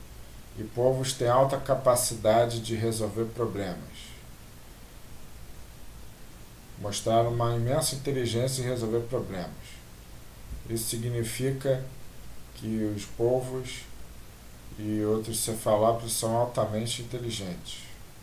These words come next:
O tubarão-touro também tem a sua inteligência, pelas suas estratégias de caça, em geral, que os tubarões fazem para poder caçar suas presas.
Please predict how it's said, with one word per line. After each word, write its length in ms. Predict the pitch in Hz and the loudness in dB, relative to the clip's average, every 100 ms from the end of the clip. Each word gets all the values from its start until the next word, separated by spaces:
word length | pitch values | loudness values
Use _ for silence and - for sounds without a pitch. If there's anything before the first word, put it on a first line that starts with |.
| - - - - - - - - - | -16 -16 -16 -14 -14 -14 -14 -14 -12
O 60 | - | -6
tubarão-touro 960 | 131 127 127 127 127 127 131 135 139 135 | -2 12 12 12 10 6 2 2 2 2
também 380 | 135 117 117 127 | 2 4 2 0
tem 220 | - 127 | 0 2
a 100 | 117 | 2
sua 380 | 113 - 117 120 | 2 0 2 2
inteligência, 880 | 113 127 120 107 92 101 90 - - - - - - - - - - - - 101 | 0 -2 -2 -2 -2 -4 -6 -8 -12 -14 -14 -14 -14 -14 -14 -14 -14 -14 -10 0
pelas 240 | 101 104 | 2 2
suas 320 | - 107 107 | 2 2 2
estratégias 800 | - - 107 104 - 107 101 101 | 0 2 2 2 6 6 6 -2
de 100 | 90 | -6
caça, 680 | - - 113 120 117 - 113 - - - - - | -6 2 6 6 6 2 -2 -6 -12 -14 -14 -8
em 120 | 110 104 | -4 0
geral, 680 | 104 101 101 113 120 120 - - - - - - | 2 4 6 8 8 4 -4 -12 -14 -14 -14 -12
que 100 | - | -4
os 140 | 110 - | -4 -2
tubarões 520 | 117 110 107 110 110 | 0 6 8 8 4
fazem 540 | - 110 117 117 117 113 | 0 4 6 6 4 0
para 260 | 113 113 | 2 2
poder 420 | 110 110 107 113 | 2 -2 0 -2
caçar 400 | - 110 - 113 110 | 2 2 2 0 0
suas 280 | - 107 | -2 -4
presas. 440 | - 95 98 87 | -4 -6 -4 -6